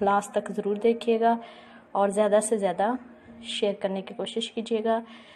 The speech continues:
सब लोगों के साथ share कीजिएगा, जिनको भी आप जानते हो सबके साथ share कीजिएगा, जिनमें आप लोगों के friends हो सकते हैं, आप लोगों के family members, आप लोगों के relatives, आप लोगों के neighbors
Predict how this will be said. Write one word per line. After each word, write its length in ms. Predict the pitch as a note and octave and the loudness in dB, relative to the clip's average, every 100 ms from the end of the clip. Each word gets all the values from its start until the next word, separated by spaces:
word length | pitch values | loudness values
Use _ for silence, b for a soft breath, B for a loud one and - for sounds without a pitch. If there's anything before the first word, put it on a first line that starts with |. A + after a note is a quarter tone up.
| B | B
सब 220 | - A#3 G#3 | -2 0 0
लोगों 220 | F#3+ G#3 | -2 -2
के 100 | G#3+ | -4
साथ 180 | A#3 A3+ | -2 -2
share 240 | A3+ A3+ | 0 0
कीजिएगा, 480 | A3+ A3+ A3+ G#3+ A3 | 0 -4 -4 -2 -2
जिनको 340 | A3+ G3+ F#3+ F#3+ | -2 -6 -6 -8
भी 140 | F#3 | -6
आप 160 | G3 F#3+ | -6 -6
जानते 360 | - F#3 F#3 G3+ | -8 -8 -8 -2
हो 120 | A3+ | 0
सबके 280 | A#3 G#3 - | 0 -2 -6
साथ 200 | - A3 | -6 -4
share 280 | A3 A#3 A3 - | -2 -4 -4 -6
कीजिएगा, 340 | A3 A3 A3 | -6 -2 -2
जिनमें 280 | A3 G3 G3 | -4 -6 -6
आप 160 | F#3+ F#3+ | -6 -6
लोगों 180 | F#3+ G3+ | -6 -6
के 100 | G3+ | -8
friends 420 | - F#3+ G3 G3+ | -10 -8 -8 -4
हो 80 | A#3 | -4
सकते 300 | A#3 G#3+ A#3+ | -4 -6 -4
हैं, 60 | A3+ | -4
आप 120 | A3+ | -4
लोगों 220 | G#3 F#3 | -8 -8
के 100 | G3 | -12
family 340 | - F#3 F#3+ | -10 -6 -2
members, 540 | G#3+ A3+ A3 A#3 A#3+ - B B B B B - | 0 0 0 0 0 -6 B B B B B -6
आप 180 | G#3 | -2
लोगों 180 | G#3 G3 | -2 -2
के 120 | G3+ G3 | -2 -2
relatives, 580 | F#3 F#3 G3 A3+ A3+ G#3 | -2 -6 -4 -6 -4 -4
आप 180 | F#3+ | -2
लोगों 160 | G3 F#3+ | -4 -4
के 120 | F#3+ | -4
neighbors 560 | F#3+ F#3 - A#3 A#3+ | -6 -6 2 4 2